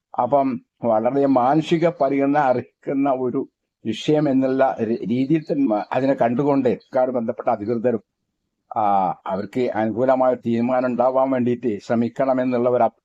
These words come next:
ഒരു അഭ്യർത്ഥന വീണ്ടും അത് എന്റെ ഈ വീഡിയോയിൽ കൂടി ഞാൻ സമർപ്പിക്കുകയാണ്.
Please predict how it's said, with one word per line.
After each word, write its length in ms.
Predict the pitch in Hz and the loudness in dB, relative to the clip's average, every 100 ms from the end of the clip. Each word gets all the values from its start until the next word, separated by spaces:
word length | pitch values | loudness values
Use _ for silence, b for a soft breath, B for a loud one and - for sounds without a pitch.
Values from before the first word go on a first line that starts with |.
| _ _ | _ _
ഒരു 100 | 123 | -2
അഭ്യർത്ഥന 440 | 110 120 127 143 135 | -2 0 0 2 0
വീണ്ടും 500 | 120 123 135 156 - _ _ | 0 0 0 -2 -4 _ _
അത് 140 | - 127 | -4 -2
എന്റെ 180 | 127 127 | 2 2
ഈ 80 | |
വീഡിയോയിൽ 320 | 123 117 120 117 | 2 2 0 0
കൂടി 220 | 127 123 | -2 0
ഞാൻ 300 | 120 123 160 _ _ _ _ - | 0 0 -2 _ _ _ _ -2
സമർപ്പിക്കുകയാണ്. 800 | 120 120 - - 139 107 123 | 0 0 -4 -2 0 2 0